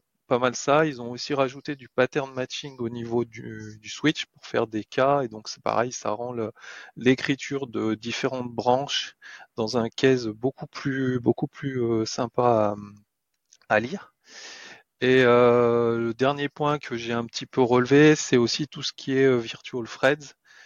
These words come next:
Donc un petit peu, euh, avec ce qui se fait, euh, on entend pas mal parler de l'asynchrone et tout ça, et des virtual threads ou, euh, green threads, choses comme ça. Donc voilà, ils ont, ils ont introduit ça. Donc c'est une nouvelle A P I pour gérer ça,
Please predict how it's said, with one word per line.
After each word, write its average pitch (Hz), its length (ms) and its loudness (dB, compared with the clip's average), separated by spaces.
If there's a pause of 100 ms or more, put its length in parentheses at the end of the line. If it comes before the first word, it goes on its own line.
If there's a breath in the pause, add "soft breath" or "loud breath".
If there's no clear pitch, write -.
(220 loud breath)
Donc 110 200 -10
un 120 120 2
petit - 180 -6
peu, - 160 -2
euh, 117 640 6
avec 104 240 0
ce - 80 -12
qui - 140 -6
se - 80 -6
fait, 127 280 6
euh, 117 140 4 (720)
on 110 100 -20
entend 113 220 -10
pas 120 220 0
mal 123 160 -6 (180)
parler 117 300 -2
de 113 160 -16 (120)
l'asynchrone 123 840 -6
et 110 80 -8
tout - 160 -14
ça, 123 320 2
et 113 60 -2
des 110 120 -10
virtual 110 400 -6
threads 117 520 0
ou, 107 240 -6
euh, 107 80 -6
green 110 240 -6
threads, - 280 -4
choses - 260 -10
comme 120 140 -20
ça. 135 140 -2 (680 loud breath)
Donc 110 160 -8
voilà, 117 220 4
ils 110 180 -4
ont, 113 200 -12
ils 113 180 -12
ont 123 80 -8
introduit 127 460 -10
ça. 156 420 4
Donc 127 220 -10
c'est 123 500 0
une 120 180 -4
nouvelle 123 300 0
A 117 80 6
P 123 300 0
I 120 40 -2
pour 117 300 -12
gérer 113 240 -4
ça, 160 240 0